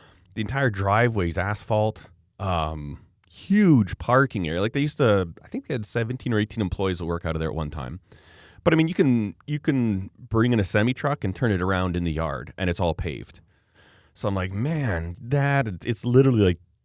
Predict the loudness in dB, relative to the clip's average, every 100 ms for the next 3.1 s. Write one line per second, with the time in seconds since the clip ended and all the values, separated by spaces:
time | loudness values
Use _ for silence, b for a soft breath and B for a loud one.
0 | _ _ _ _ _ -18 -4 0 0 2
1 | 2 4 2 0 -2 -8 0 0 0 -6
2 | -6 -8 -6 -6 -6 -6 -4 -4 -4 -10